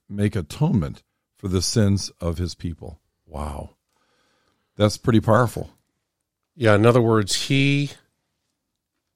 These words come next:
Speaker 2: Jesus, had to be made, you know, remember he was all God and all man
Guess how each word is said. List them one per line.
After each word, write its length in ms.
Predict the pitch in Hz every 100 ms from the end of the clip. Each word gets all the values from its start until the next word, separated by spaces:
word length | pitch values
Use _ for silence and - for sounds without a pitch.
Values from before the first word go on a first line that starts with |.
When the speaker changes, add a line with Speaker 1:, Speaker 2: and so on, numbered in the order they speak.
| _
Speaker 2:
Jesus, 640 | 110 113 107 95 98 - -
had 240 | - 110 107
to 80 | 104
be 120 | 104
made, 480 | 98 101 110 - -
you 140 | _ 110
know, 180 | 98 -
remember 440 | 175 110 107 - 101
he 160 | 123
was 180 | 107 95
all 240 | - 110 113
God 380 | 113 104 104
and 140 | 101 95
all 280 | - 101 98
man 540 | 95 98 87 82 85